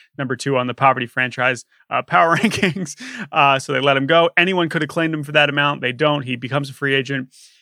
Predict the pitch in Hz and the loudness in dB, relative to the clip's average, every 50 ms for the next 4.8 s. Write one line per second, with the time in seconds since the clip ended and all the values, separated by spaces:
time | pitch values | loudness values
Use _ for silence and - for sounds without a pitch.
0 | _ _ - 135 135 131 143 147 151 143 - 156 151 143 139 131 139 147 147 147 | _ _ -4 -4 -2 2 4 4 4 4 2 -2 -2 -2 -4 -4 -2 0 0 0
1 | 147 139 - 160 156 156 156 143 151 143 - - 180 190 175 185 175 175 165 165 | 0 0 2 2 2 2 2 0 0 -4 0 0 0 0 2 2 2 2 2 0
2 | 139 156 147 123 123 127 135 147 156 151 - - - - - 165 156 147 - - | 0 0 0 0 -2 0 2 2 2 2 0 -12 -10 0 2 2 2 2 -2 -4
3 | 156 151 147 - - 156 147 147 147 135 147 156 175 214 247 220 165 156 127 131 | -6 -6 -6 -2 0 2 2 2 2 0 0 0 0 0 0 -2 -6 -6 -2 0
4 | 123 139 - 135 151 147 147 147 151 160 170 - 190 202 233 254 | 0 0 0 -2 -4 -4 -2 0 2 2 2 2 0 -2 -4 -6